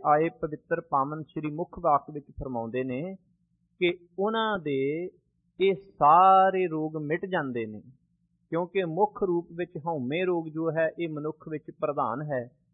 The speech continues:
ਪਰ ਬਾਕੀ ਵੀ ਰੋਗ ਜਿਹੜੇ ਨੇ ਸਤਿਗੁਰੂ ਮਹਾਰਾਜ ਬਾਣੀ ਵਿੱਚ ਫਰਮਾਉਂਦੇ ਕਿ ਬਾਕੀ ਵੀ ਇਹ ਸਾਰੇ ਰੋਗ, ਸਾਰੀਆਂ ਆਦਤਾਂ ਮਨੁੱਖ ਦੇ ਪੱਲੇ ਪਈਆਂ ਹੋਈਆਂ। ਗੁਰਬਾਣੀ ਵਿੱਚ ਇੱਕ ਜਗ੍ਹਾ ਸਤਿਗੁਰੂ ਜੀ ਪ੍ਰਮਾਣ ਬਖਸ਼ਦੇ ਨੇ,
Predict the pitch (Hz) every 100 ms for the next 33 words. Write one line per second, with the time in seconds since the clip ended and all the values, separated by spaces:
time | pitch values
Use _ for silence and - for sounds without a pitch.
0 | _ _ 165 160 147 143 - 208 226 226
1 | 196 175 165 160 160 147 127 143 175 -
2 | _ _ 156 151 165 180 175 165 160 143
3 | 147 151 143 139 139 156 160 156 143 139
4 | 147 170 180 196 170 147 139 - 214 208
5 | 214 180 180 - 160 170 180 180 156 151
6 | 156 156 - 160 180 175 - 135 135 131
7 | 156 139 - _ _ _ 170 196 208 196
8 | 190 185 143 143 143 127 117 117 107 98
9 | 92 - _ _ _ _ 123 135 135 143
10 | 180 196 196 - - 165 170 170 170 165
11 | - 139 156 156 156 160 - 139 131 147
12 | 165 143 - 135 131 120 135